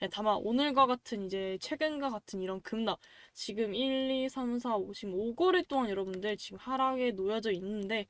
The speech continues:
이제 이렇게 장배-, 장대 음봉 계속 나오면서 최근 유지해주는 박스권 하단부를 이탈하려는 그러한 시도를 하고 있다라는 거죠. 그쵸?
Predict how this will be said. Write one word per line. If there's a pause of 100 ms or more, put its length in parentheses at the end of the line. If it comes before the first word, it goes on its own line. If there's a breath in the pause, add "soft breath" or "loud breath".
(520 soft breath)
이제
이렇게
장배-,
장대
음봉
계속
나오면서
최근
유지해주는
박스권
하단부를
이탈하려는
그러한
시도를
하고
있다라는
거죠.
그쵸?